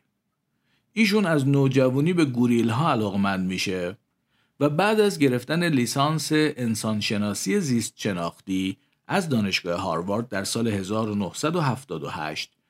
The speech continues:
میره کنیا برای مطالعهٔ رفتار بابون‌ها.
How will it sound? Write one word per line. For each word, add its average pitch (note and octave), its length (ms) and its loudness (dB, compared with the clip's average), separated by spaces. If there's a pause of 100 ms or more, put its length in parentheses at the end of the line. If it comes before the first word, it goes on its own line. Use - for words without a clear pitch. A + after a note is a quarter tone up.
(140)
میره F3+ 180 2
کنیا G#2+ 520 0
برای A#2 260 0
مطالعهٔ G2+ 840 -2
رفتار B2+ 580 -2
بابون‌ها. F#2 800 -2